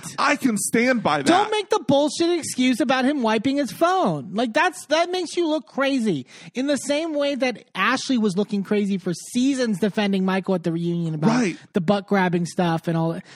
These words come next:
Speaker 2: She would, she literally change her story in between seasons. And it was like, just say, "I love my man. I'm sticking by my man."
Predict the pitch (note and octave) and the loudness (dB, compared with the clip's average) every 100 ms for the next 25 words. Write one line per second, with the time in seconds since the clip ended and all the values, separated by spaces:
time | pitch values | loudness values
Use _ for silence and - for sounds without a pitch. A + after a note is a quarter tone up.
0 | - - B3+ A3+ - A#3 D#4 F4+ A#3+ F#3+ | -6 2 2 2 0 2 4 4 2 2
1 | A#3+ B3 A3+ G#3+ - A3+ G#3+ F3+ G3 G3 | 2 2 2 2 2 2 2 0 0 0
2 | F3 G3 F3 G#3+ A#3+ D#3 C#3 - A#3 B3 | 0 0 0 -2 -2 -2 -6 -4 0 2
3 | B3 B3 A#3+ B3 G3 - - - - D#3+ | 2 0 0 -2 -4 -16 -20 -20 -12 0
4 | D4+ F4 E4+ - D#4 C#4 F#3 F#3 F#3 C#4 | 2 2 0 0 2 2 2 2 2 2
5 | A#3+ C4+ B3+ B3+ B3+ A3+ G3+ B3 B3+ A3+ | 2 2 2 2 2 0 0 0 0 2
6 | A3 A3 G#3+ G#3 F#3+ D3 C3 | 2 2 2 2 2 -2 -8